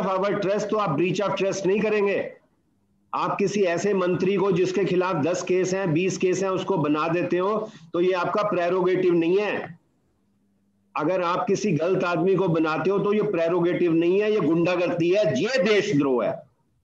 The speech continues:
ये देशद्रोह है। मैं कहता हूं, अगर आप ऐसे आदमी को हम पे थोप देते हैं, जिसको अकल नहीं है या जो काबिल नहीं है या जो देश की सोचता नहीं है, तो इसको मैं देशद्रोह कहूंगा।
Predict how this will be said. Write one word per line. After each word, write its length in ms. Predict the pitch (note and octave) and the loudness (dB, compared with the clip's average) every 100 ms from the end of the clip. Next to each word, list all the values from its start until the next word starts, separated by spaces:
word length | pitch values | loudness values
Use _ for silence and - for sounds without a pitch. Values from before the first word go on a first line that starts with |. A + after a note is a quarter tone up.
| _ _ _ _ - | _ _ _ _ -6
ये 300 | D3 B3+ C4+ | -2 -2 0
देशद्रोह 600 | A3 A3 - E3+ F3+ D#3 | 0 0 0 2 2 2
है। 80 | E3 | 0
मैं 200 | E3 D#3+ | 0 -2
कहता 220 | C#3+ A2+ | -2 -2
हूं, 100 | G2+ - _ _ _ _ _ _ - | -4 -6 _ _ _ _ _ _ -8
अगर 180 | D#3+ F#3+ | -4 -2
आप 140 | G3 G3 | -2 -4
ऐसे 320 | F3 G3+ A3+ | -4 -2 -2
आदमी 340 | A#3 G3+ G#3+ G#3 | -2 0 0 0
को 120 | G3+ | 0
हम 160 | F3 | -2
पे 160 | D#3+ G3 | -2 -2
थोप 280 | - F3+ D#3+ | 0 -2 0
देते 300 | F3 E3+ F3 | 0 0 -2
हैं, 200 | F#3+ F#3 | -2 0
जिसको 320 | F3 - G3 | -2 0 -2
अकल 360 | E3+ - G3+ F#3 | -2 -2 -2 0
नहीं 280 | F#3 F#3+ | 2 2
है 160 | G3 G3 | 2 0
या 100 | G3 | 0
जो 140 | F3+ | 0
काबिल 440 | - E3 F3+ F#3+ F#3 | 0 0 0 2 2
नहीं 180 | F#3 F#3+ | 2 0
है 180 | G3 | 0
या 100 | G3 | 0
जो 140 | F3 E3+ | 0 0
देश 280 | D3 F3 F3 | 0 -2 -2
की 120 | F#3+ | -2
सोचता 440 | - E3+ E3+ G3+ | 0 -2 -2 -2
नहीं 260 | G3 F3+ C#3+ | 0 0 0
है, 140 | G2+ _ _ _ _ _ - | -2 _ _ _ _ _ -6
तो 140 | F#3+ G3+ | -4 -2
इसको 280 | - - G3+ | -4 0 0
मैं 220 | G3 D#3+ | 0 2
देशद्रोह 500 | E3+ - D3 D#3 D#3 | 0 0 -4 -4 -4
कहूंगा। 600 | B2+ C3 C#3 B2 - | -4 -2 -2 -4 -8